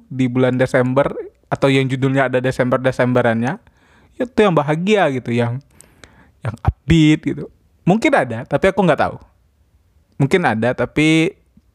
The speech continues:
nggak, gua nggak tahu. Nah, bisa jadi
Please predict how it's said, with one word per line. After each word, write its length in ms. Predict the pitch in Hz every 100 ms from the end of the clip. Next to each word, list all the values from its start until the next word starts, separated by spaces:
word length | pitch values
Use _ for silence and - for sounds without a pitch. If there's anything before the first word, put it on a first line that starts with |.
| -
nggak, 240 | 123 120 - _ - - _ -
gua 100 | 135
nggak 160 | 131 113
tahu. 160 | 98 - _ _ _ _ _ _ _ _
Nah, 240 | - 110 110
bisa 240 | 113 123
jadi 400 | 113 117 131 139